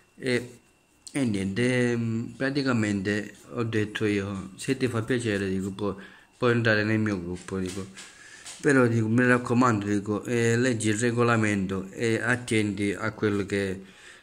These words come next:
che è il regolamento, insomma, no? <coughs> Che io ho un regolamento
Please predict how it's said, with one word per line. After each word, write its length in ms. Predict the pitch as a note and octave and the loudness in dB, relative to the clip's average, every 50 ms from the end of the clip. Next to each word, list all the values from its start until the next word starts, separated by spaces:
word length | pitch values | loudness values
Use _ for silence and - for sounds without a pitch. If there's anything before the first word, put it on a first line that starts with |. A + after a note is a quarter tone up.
| _ - | _ -2
che 140 | - B2 A2+ | 2 4 4
è 40 | A2+ A2 | 4 4
il 80 | G#2 G#2 | 4 4
regolamento, 680 | G#2+ G#2 G2+ G#2 G#2 G2+ G2 F#2+ G2 G2 F#2+ F#2 F2 F#2+ | 2 2 2 2 2 2 2 2 0 0 0 -2 -2 -2
insomma, 560 | F#2+ F#2+ F#2+ G2 G2 G2 G2 G2 G2 G2+ A2 | -4 -4 -2 -4 -4 -2 -2 -4 -4 -2 0
no? 280 | B2 B2+ B2 B2 - - - _ _ - - - - - - - - - - - - - _ _ _ | 0 0 -2 -4 -8 -16 -20 _ _ -20 -20 -20 -20 -20 -20 -20 -20 -20 -20 -20 -20 -20 _ _ _
<coughs> 1080 | - - - - - - - - - - - - - - - B2 C3 B2+ A#2+ A2+ A#2 A#2 | -4 2 6 6 6 6 4 4 6 6 6 6 4 2 2 2 2 2 2 2 0 0
Che 120 | B2 C3 | 2 4
io 220 | C3 B2 A2 G#2+ A2 | 4 6 6 6 6
ho 80 | A2+ A#2 | 6 4
un 80 | A2 | 4
regolamento 1040 | A2+ A#2+ A#2+ A#2+ B2+ B2+ C3 B2 A2+ G#2+ G2+ F#2+ F#2+ F#2+ G#2 G#2 G#2+ G#2 - - - | 4 2 2 2 2 2 4 4 4 4 4 2 2 2 2 0 -2 -2 -6 -14 -20